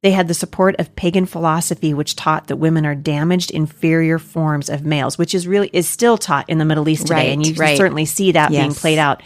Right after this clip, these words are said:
Speaker 2: Mm-hmm.
Speaker 1: um, in the culture. And so wherever there's this kind of imbalance of power, that's, uh, the person holding the greater power or authority. What are they supposed to do?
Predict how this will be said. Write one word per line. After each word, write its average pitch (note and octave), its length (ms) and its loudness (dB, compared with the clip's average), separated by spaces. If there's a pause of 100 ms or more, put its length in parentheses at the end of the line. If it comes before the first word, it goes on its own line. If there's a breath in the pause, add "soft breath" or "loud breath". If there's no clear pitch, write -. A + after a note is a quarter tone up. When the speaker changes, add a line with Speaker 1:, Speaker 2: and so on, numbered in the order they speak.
Speaker 2:
Mm-hmm. D#3 360 2
Speaker 1:
um, D#3 160 0
in D#3 140 0
the D3 60 2
culture. D#3+ 380 -2
And F3 180 0
so G#3 160 4
wherever G#3+ 480 4
there's A3 280 2
this F#3 180 2
kind F#3 280 0
of D#3+ 100 0
imbalance D#3 440 0
of D3+ 120 -6
power, D3 520 0 (440 loud breath)
that's, G3 500 2 (220)
uh, E3 160 2
the D#3+ 220 -2
person D#3 440 -2
holding F3 440 2
the D#3+ 80 -2
greater F3+ 300 2
power D3 320 2
or D3+ 200 0
authority. D#3 420 0
What D#3+ 160 2
are B3 80 2
they A3 140 0
supposed - 560 -2
to D#3+ 80 -6
do? D3+ 240 -4